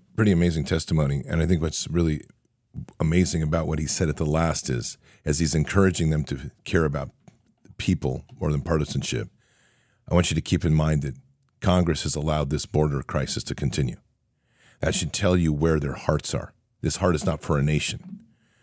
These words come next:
This heart is for the destruction of a nation. And they have allowed this. They're willfully allowing this. They give you all sorts of lip service every single day about what they're going to do, a bill we're gonna pass, something we're gonna discuss,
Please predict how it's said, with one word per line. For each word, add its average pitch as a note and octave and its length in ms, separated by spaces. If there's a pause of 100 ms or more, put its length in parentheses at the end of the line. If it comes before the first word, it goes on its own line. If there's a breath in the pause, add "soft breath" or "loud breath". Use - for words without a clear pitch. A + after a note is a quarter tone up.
(360 soft breath)
This - 140
heart E2+ 220
is D#2 140
for D2+ 280 (300)
the - 100
destruction - 560
of B1+ 100
a B1+ 40
nation. - 380 (720 soft breath)
And D#2 140
they D#2+ 100
have D#2 300 (540)
allowed E2+ 420
this. D#2+ 460
They're D#2 120
willfully D#2+ 540
allowing D2 400
this. D2 320
They D#2 140
give D#2+ 240
you D#2 260 (300)
all F2+ 140
sorts - 340
of D2 100
lip F2+ 160
service D2 540
every E2+ 200
single F2 360
day D#2 320 (400 soft breath)
about D#2 260
what D#2 140
they're E2 100
going E2+ 260
to E2+ 80
do, D#2+ 300
a D2 60
bill F2 220
we're E2+ 100
gonna D#2+ 240
pass, D#2 360
something E2+ 280
we're D#2 100
gonna D#2+ 240
discuss, D2+ 560